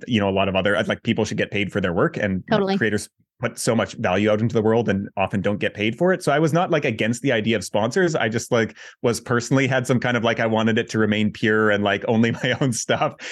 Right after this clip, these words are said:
Speaker 1: And for me, it was like, you know, I, I wanted it to be a good fit sponsor, and I knew that they were out there, but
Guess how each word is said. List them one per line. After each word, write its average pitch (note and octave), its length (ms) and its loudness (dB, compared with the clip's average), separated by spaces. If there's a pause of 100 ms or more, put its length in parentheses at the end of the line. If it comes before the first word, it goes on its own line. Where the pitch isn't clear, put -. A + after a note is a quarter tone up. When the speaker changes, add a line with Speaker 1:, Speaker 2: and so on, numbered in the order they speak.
(140)
Speaker 1:
And C3+ 300 2 (100)
for F#3 140 2
me, F3+ 140 4
it D3 100 2
was C#3 180 0
like, C3+ 200 2
you C#3+ 80 4
know, C3 80 4
I, C3 80 4
I D3 180 0
wanted D3 260 2
it B2 120 -2
to B2 60 0
be A#2 120 2
a A2 60 2
good A2 200 0
fit G#2 200 0
sponsor, G2 540 0
and F#2+ 420 -2
I G3+ 80 0
knew F3+ 100 4
that B2 140 0
they A#2 80 2
were G#2 180 0
out A2 200 0
there, E3+ 180 2
but A#2 320 0